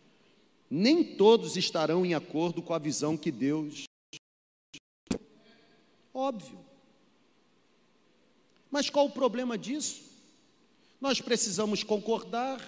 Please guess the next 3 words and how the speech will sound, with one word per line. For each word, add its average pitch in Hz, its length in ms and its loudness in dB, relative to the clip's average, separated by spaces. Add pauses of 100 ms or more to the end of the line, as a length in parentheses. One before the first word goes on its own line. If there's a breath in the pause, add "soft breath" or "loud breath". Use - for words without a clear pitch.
(240)
em 247 140 -2
discordar 214 800 -4 (920)
cordialmente. 277 1040 -2